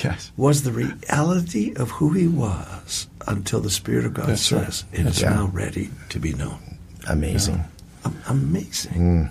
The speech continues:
Speaker 3: And, and the response, I, I thought you were gonna sing it there for a moment, "Oh, come, let us adore him."
Speaker 2: Yeah.
Speaker 3: You just, just
Speaker 1: Yeah.
Speaker 3: so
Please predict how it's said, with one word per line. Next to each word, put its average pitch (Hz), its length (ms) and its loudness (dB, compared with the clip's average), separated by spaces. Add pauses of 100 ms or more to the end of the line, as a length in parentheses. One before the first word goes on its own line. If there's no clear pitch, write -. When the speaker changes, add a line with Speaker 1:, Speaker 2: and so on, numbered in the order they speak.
Speaker 3:
And, 113 140 2
and 117 180 0
the 110 80 4
response, 117 540 0
I, 101 220 -4
I 107 60 -8
thought 113 260 -2
you 110 40 0
were 101 60 0
gonna 107 180 0
sing 139 320 4
it 113 120 2
there 104 140 -2
for 107 180 -4
a - 20 0
moment, 107 300 -2
"Oh, 110 80 -2
come, 117 340 -2
let 110 100 -4
us 123 200 -6
adore 123 340 0
him." - 160 -4 (100)
Speaker 2:
Yeah. 185 220 2
Speaker 3:
You - 60 0
just, - 320 -2
just - 240 -2
Speaker 1:
Yeah. - 60 -6
Speaker 3:
so - 100 -4